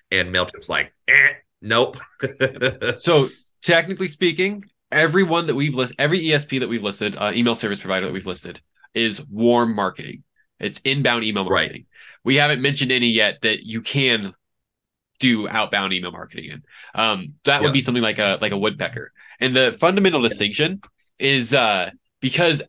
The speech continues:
Speaker 2: when you start doing cold email outreach, you dramatically increase the odds of people reporting you as spam. And
Speaker 1: Mm-hmm.
Speaker 2: e-, warm inbound email marketing companies like MailChimp are actually sending the emails off of their own servers.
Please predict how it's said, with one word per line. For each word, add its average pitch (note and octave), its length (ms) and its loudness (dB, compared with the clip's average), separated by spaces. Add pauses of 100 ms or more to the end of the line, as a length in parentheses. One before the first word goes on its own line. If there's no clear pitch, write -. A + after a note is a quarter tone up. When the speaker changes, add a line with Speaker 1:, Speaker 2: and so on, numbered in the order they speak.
Speaker 2:
when C#3+ 200 -2
you E3 80 -2
start D3+ 220 0
doing C#3+ 220 0
cold C3+ 260 0
email B2 280 0
outreach, B2+ 560 -2 (280)
you C3 540 2 (120)
dramatically C3 600 2
increase A#2+ 440 0
the A#2 100 0
odds G#2+ 240 2
of G2+ 60 -10
people G#2+ 180 -6
reporting G2+ 360 -4
you F#2+ 80 -4
as F#2 140 -8
spam. G#2 360 -2 (440)
And A#2 460 0 (100)
Speaker 1:
Mm-hmm. G2 300 -12
Speaker 2:
e-, - 160 -6 (1080)
warm D3+ 480 2
inbound C#3 640 2
email A#2+ 240 0
marketing A2+ 380 0
companies B2+ 480 -4
like G2+ 140 0
MailChimp G#2 480 -2 (440)
are B2 140 4
actually C#3 380 0
sending D3 220 2
the B2+ 140 0
emails B2+ 180 2
off A2 140 0
of G#2+ 60 -6
their G#2 100 -2
own F#2+ 100 -2
servers. - 520 -8